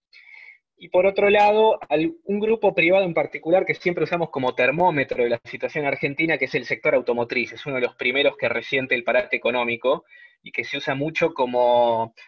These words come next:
como termómetro para anticipar lo que puede llegar a suceder en otras actividades.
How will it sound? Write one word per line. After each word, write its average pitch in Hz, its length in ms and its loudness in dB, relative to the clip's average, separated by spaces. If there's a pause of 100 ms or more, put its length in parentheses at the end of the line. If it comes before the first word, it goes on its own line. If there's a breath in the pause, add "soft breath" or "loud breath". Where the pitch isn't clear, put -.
(120)
como 135 240 0
termómetro 147 680 2
para 127 180 0
anticipar 127 440 -4
lo 131 140 0
que 117 80 -4
puede 123 220 0
llegar 127 200 0
a 120 60 -2
suceder 123 360 -4
en 123 80 -2
otras 120 280 -6
actividades. 110 720 -6